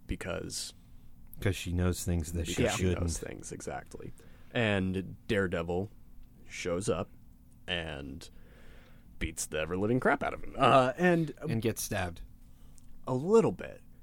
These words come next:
Speaker 1: And I, I do have a point to make with that.
Speaker 2: Okay.
Speaker 1: So, knife fighting.
Speaker 2: Yeah.
Speaker 1: You do not come out of a knife fight without being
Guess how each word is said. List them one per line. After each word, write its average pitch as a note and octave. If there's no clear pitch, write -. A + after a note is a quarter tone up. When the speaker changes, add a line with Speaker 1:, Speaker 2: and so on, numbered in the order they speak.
Speaker 1:
And A#2
I, B2
I A#2
do D3
have A#2
a G2+
point A2+
to F#2
make D2
with -
that. -
Speaker 2:
Okay. G2
Speaker 1:
So, B2
knife E2
fighting. -
Speaker 2:
Yeah. F#2
Speaker 1:
You A#2+
do F3
not G#2
come G2
out E2+
of E2+
a D#2
knife D#2
fight -
without F2+
being E2